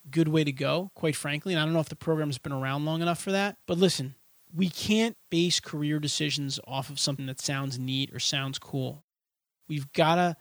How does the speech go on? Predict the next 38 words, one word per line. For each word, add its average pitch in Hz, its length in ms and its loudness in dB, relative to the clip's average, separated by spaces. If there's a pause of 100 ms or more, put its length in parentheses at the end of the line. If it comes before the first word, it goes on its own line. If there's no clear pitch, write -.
set - 300 2
ourselves 160 420 2
up 156 140 0
for 147 80 -12
future 151 380 -6
success. - 760 -2
We 151 120 -6
gotta 170 340 4
make 175 180 -2
sure - 160 -2
that 156 120 0
what 147 140 -4
we're 147 100 -6
doing 147 300 -2
is 143 120 -4
gonna 143 160 -4
give 139 200 -6
us 131 140 -2
value 143 460 0
that 147 100 -2
we 139 100 -4
can 139 200 -8
then 143 120 -4
transmit 151 960 -2
to 135 140 -12
others. 127 460 -8 (100)
And 151 80 2
if 147 140 -2
you 156 60 0
do 175 200 4
that, 151 200 2
you're 139 140 -6
gonna 147 240 0
win. 123 340 -4 (120)
You're 147 100 -8
just 165 180 2
gonna 202 140 6
win. 185 300 0